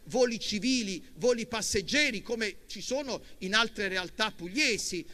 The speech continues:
Penso a Brindisi, penso a Bari, fra poco anche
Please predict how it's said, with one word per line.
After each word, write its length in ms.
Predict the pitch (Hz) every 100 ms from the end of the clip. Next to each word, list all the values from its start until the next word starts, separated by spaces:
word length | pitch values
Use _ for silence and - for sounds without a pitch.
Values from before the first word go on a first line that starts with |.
| - -
Penso 480 | 220 220 208 - 196
a 100 | 180
Brindisi, 720 | 147 302 330 196 185 - 175
penso 480 | - 214 208 196 202
a 60 | 175
Bari, 440 | 160 311 262 180
fra 180 | 190 185
poco 320 | 240 254 202
anche 400 | 208 208 208